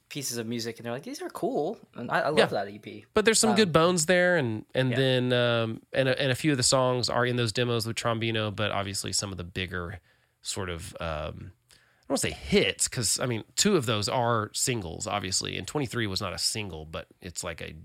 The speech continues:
Speaker 2: gigantic fan favorite, um, of, of their fans. So I'd certainly think this record would not be the same without that,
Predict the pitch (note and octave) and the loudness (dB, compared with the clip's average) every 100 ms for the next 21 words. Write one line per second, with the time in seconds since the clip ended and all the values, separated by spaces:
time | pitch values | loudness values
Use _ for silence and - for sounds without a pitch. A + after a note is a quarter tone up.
0 | - - G2 E2+ F2 E2+ F2+ - F#2 E2+ | -16 -8 -6 -6 -6 -6 -8 -6 -6 -4
1 | E2 F#2 E2 D#2 D#2+ _ _ _ - D#2+ | -4 -6 -6 -8 -12 _ _ _ -10 -10
2 | D#2 D2+ - E2 D#2 - - - _ _ | -10 -14 -10 -10 -10 -14 -20 -20 _ _
3 | _ _ _ - - E2+ E2+ D#2+ E2 D#2 | _ _ _ -14 -14 -12 -12 -12 -10 -6
4 | G2 - E2+ - - _ - - D#2+ - | -4 -2 -4 -10 -20 _ -16 -10 -6 -6
5 | - F2 F2 E2 - E2+ F2 D#2+ E2+ E2 | -6 -8 -8 -10 -10 -8 -6 -6 -8 -8
6 | D#2 C#2+ E2+ - E2+ E2 E2+ F2+ - C3 | -8 -8 -4 -2 -4 -6 -6 -4 0 2